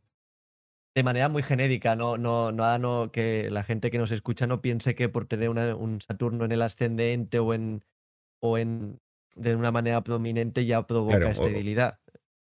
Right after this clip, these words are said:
Speaker 1: Tiene que haber muchos, tiene que haber varios factores que conlleven a
Speaker 2: o en la
Speaker 1: ese
Speaker 2: casa
Speaker 1: tipo.
Speaker 2: cinco, quizás. Em, claro, ha-, habría que tener un
Speaker 1: Cinco y sí.
Speaker 2: Saturno muy, muy, muy maltratado,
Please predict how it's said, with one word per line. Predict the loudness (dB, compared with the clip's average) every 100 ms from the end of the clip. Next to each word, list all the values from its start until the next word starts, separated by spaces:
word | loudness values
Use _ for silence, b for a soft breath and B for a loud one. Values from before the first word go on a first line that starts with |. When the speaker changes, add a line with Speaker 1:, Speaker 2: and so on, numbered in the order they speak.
| -10
Speaker 1:
Tiene | -4
que | 0
haber | 0 -2
muchos, | -2 -4 -4 -4 -4 -12 -20 -4
tiene | 0 2
que |
haber | 4
varios | 4 2 2
factores | 0 2 2 2 0
que | -4
conlleven | -2 0 0 0 0
a | 0
Speaker 2:
o | 2 4
en |
la | 4
Speaker 1:
ese | 4
Speaker 2:
casa | 2 2
Speaker 1:
tipo. |
Speaker 2:
cinco, | 4 4 4 2
quizás. | 2 4 4 2 -4 -10 b b b _ _ _
Em, | 6 6 4 2 -2 4
claro, | 6 4 0 -8 _
ha-, | -4 0 2
habría | 6 6 6
que | 6
tener | 6 6
un | 4
Speaker 1:
Cinco |
y | 4
sí. |
Speaker 2:
Saturno | 4 4 4 4
muy, | 4 4 4
muy, | 4 4 4 4 2 -4 -6
muy | 2 4 6 6 4 4
maltratado, | 4 4 4 2 4 4 6 4 2